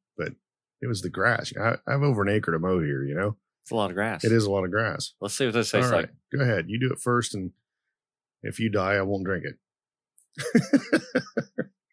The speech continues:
Speaker 1: What do you think?
Speaker 2: I don't hate it.
Speaker 1: Mm-hmm. I still like it.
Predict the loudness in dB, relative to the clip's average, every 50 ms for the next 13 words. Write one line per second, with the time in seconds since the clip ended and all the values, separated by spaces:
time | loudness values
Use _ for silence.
0 | -20 _ -16 -16 -16 -16 _ _ _ _ _ -20 -20 -20 _ _ _ -2 2 2
1 | 4 4 4 2 -2 -4 -6 -10 -14 _ _ _ _ _ _ _ _ _ _ _
2 | _ _ _ _ _ _ _ _ _ _ _ _ _ _ _ _ _ _ _ _
3 | _ _ _ -6 -2 0 2 2 0 0 -2 0 0 2 2 0 -2 -4 _ _
4 | _ _ _ _ _ _ _ -6 -6 -2 0 0 -2 -2 -4 _ _ _ _ _
5 | _ _ _ _ _ _ _ _ _ _ _ _ _ _ _ _ _ _ _ _
6 | _ _ _ _ _ _ _ _ _ _ _ _ _ _ _ _ _ _ _ _
7 | _ _ _ _ _ _ _ _ _ _ _ _ _ _ _ _ _ _ _ _
8 | _ _ _ _ _ _ _ _ _ _ _ _ _ _ _ 2 2 2 2 2
9 | -2 -4 -6 -6 -8 -10 -12 -12 -12 -18 -18